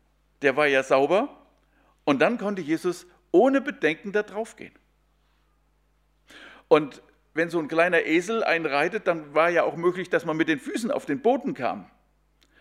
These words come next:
Und dann hat man auch wieder ein Problem. Dann musste man ja nachher wieder die Füße noch waschen.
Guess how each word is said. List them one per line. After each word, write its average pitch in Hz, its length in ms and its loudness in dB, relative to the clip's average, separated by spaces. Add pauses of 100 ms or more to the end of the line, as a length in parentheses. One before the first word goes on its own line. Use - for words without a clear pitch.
(120)
Und - 60 -12
dann 107 140 -6
hat 127 140 -6
man 120 120 -2
auch - 200 -2
wieder 139 160 -4
ein 101 100 -8
Problem. 85 500 -10
Dann 110 120 -8
musste 127 240 -6
man 123 120 -4
ja 113 100 -2
nachher 123 260 -4
wieder 117 160 -10
die 107 100 -12
Füße 233 300 -12
noch - 180 -10
waschen. - 300 -18